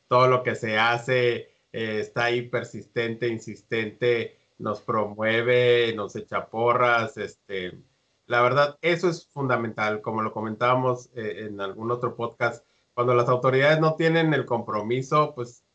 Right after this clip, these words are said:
puedes pasar desapercibido, ¿no? Pero en este sentido, alguien que conoce las entrañas de la biblioteca, que llevó del catálogo, este, topográfico al automatizado,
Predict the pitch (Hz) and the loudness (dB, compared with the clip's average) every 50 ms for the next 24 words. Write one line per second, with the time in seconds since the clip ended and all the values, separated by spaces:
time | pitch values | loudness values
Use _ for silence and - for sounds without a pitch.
0 | _ - 143 147 156 151 - 127 120 131 123 117 127 123 127 - - 101 - - | _ -8 -6 -6 -6 -4 -4 -4 -2 -2 -2 -2 -2 -4 -4 -4 -4 -8 -12 -12
1 | 101 98 98 95 92 92 95 123 160 156 _ _ _ _ _ _ _ _ - - | -14 -10 -10 -10 -10 -10 -10 -12 -14 -14 _ _ _ _ _ _ _ _ -8 -6
2 | 110 104 110 110 107 107 107 107 110 120 127 127 - 151 - 143 123 - 135 135 | -4 -2 0 0 2 2 2 2 2 2 0 0 -2 -4 -2 -2 -2 0 2 4
3 | 131 127 131 139 143 139 - 120 - 110 104 107 117 123 139 147 147 - 151 127 | 4 4 4 2 0 -4 -6 -6 -4 -2 0 2 2 4 4 4 2 2 0 -2
4 | 110 107 - 107 104 95 101 107 110 110 117 131 135 127 117 110 98 98 98 92 | -2 -4 -6 -8 -10 -6 -4 0 0 0 0 0 -2 -2 -2 -4 -4 -6 -6 -8
5 | 92 90 - - 110 113 120 117 127 123 - 110 101 98 98 98 101 107 117 131 | -8 -10 -12 -8 -6 -6 -4 -4 -4 -4 -4 -6 -6 -4 -6 -4 -2 0 2 2
6 | 131 131 131 - _ _ _ _ - - 117 113 110 110 107 104 - 104 101 - | 2 2 0 -8 _ _ _ _ -4 -2 -2 0 0 -2 -4 -6 -4 -4 -4 -2
7 | - 110 113 113 123 127 127 123 123 120 117 117 110 104 98 95 87 - - 101 | 0 0 0 4 4 4 4 4 4 4 4 4 2 0 -2 -2 -6 -6 -4 -2
8 | 101 98 92 95 90 - - _ _ - 104 101 101 95 98 104 104 - - 107 | -2 0 -2 -4 -6 -8 -12 _ _ -6 -4 -4 -4 -4 -4 -4 -6 -6 -2 -4
9 | 107 104 107 110 113 117 131 127 139 131 123 - - 120 113 113 113 110 110 107 | -2 0 0 0 0 0 0 -2 -4 -6 -6 -4 -4 -2 -2 0 -2 -2 -2 -6
10 | 107 107 - 110 98 101 101 98 - - 98 92 - - 113 107 110 120 123 127 | -8 -8 -8 -8 -6 -6 -6 -8 -8 -12 -16 -12 -6 -2 0 2 2 2 2 0
11 | 127 123 117 117 - | 0 0 0 -2 -6